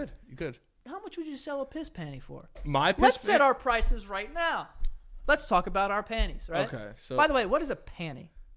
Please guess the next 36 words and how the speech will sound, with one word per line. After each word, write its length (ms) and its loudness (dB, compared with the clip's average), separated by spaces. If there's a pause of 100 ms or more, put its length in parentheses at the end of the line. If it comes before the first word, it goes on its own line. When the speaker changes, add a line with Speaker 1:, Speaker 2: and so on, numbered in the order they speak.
(140)
Speaker 2:
How 160 -4
is 80 -6
that 120 -4
different 280 -10
from 160 -10
underwear? 380 -10 (340)
Speaker 1:
Uh, 520 0
a 80 -4
thong 640 -2 (680)
goes 240 -2
up 140 -6
your 100 -6
ass. 460 -8 (260)
Speaker 2:
No. 340 -2
Speaker 1:
And 120 -2
Speaker 2:
Yeah, 80 4
Speaker 1:
pa- 60 4
Speaker 2:
that's 140 -2
a, 40 0
Speaker 1:
and 140 -12
Speaker 2:
that's 240 -6
a 60 -16 (120)
G 280 -16
string. 320 -20 (480)
Speaker 1:
That's 120 -8
a 100 -4
thong. 440 -4 (120)
Speaker 2:
Well, 300 -4
yeah. 160 -6 (300)
Speaker 1:
That, 180 -4
the, 260 -8
you 120 -2
know, 200 -2
but, 180 -4
like, 220 -2
panties 720 -4